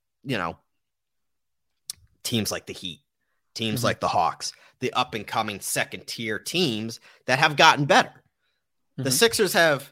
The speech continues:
Speaker 1: kinda stayed status quo, and that's where I'm trying to get to the point of there seems to be something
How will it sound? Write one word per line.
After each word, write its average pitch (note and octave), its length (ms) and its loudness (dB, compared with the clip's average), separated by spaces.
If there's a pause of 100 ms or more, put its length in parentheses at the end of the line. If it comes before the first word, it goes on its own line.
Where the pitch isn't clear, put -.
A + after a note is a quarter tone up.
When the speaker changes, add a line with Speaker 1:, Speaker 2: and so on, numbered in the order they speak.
(360)
Speaker 1:
kinda D3 280 0
stayed C3 320 0
status B2+ 400 2
quo, - 440 -4 (300)
and B2+ 300 -4
that's D3 340 2
where C3+ 300 2
I'm A#2+ 180 -2
trying B2+ 300 -2
to A2 60 -6
get - 280 -4
to B2+ 120 -10
the A2 60 -10
point C#3 440 -4
of A2 400 -4 (680)
there D#3 160 4
seems F3+ 420 0
to E3 100 -4
be C#3+ 200 -4
something A#2+ 760 -4